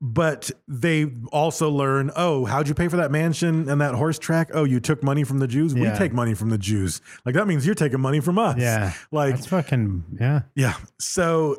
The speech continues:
Speaker 1: they, um, even the experiments that they were doing weren't allowed. Like, the experiments were illegal experiments
Speaker 2: Yeah.
Speaker 1: because they weren't advancing the cause. Um, so he, um,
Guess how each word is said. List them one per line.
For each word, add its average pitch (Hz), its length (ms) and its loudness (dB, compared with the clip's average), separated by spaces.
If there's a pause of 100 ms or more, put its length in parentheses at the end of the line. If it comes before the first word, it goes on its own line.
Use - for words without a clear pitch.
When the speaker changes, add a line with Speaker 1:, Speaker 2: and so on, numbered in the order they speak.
Speaker 1:
they, 175 460 0
um, 143 520 0
even 185 360 0
the 143 460 0 (100)
experiments 160 960 0
that 160 220 -2
they 165 100 2
were 160 140 2
doing 156 360 2
weren't 139 240 0
allowed. 131 540 0 (240)
Like, 113 140 0
the 123 80 2
experiments 135 520 0
were 120 100 -2
illegal 120 380 0
experiments 139 680 0
Speaker 2:
Yeah. 113 160 2
Speaker 1:
because 110 180 0
they 107 140 0
weren't 113 360 0
advancing 117 540 0
the 104 80 0
cause. 131 600 0 (520)
Um, 110 540 -2 (460)
so 143 800 -2
he, 175 540 0
um, 123 600 0